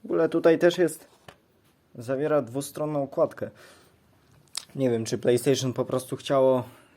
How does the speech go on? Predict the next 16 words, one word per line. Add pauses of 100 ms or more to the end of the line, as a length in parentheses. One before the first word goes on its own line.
(100)
taki
feature
dać
na
koniec (320)
generacji
P
S
cztery,
że
właśnie
gry, (320)
te
takie
największe
już,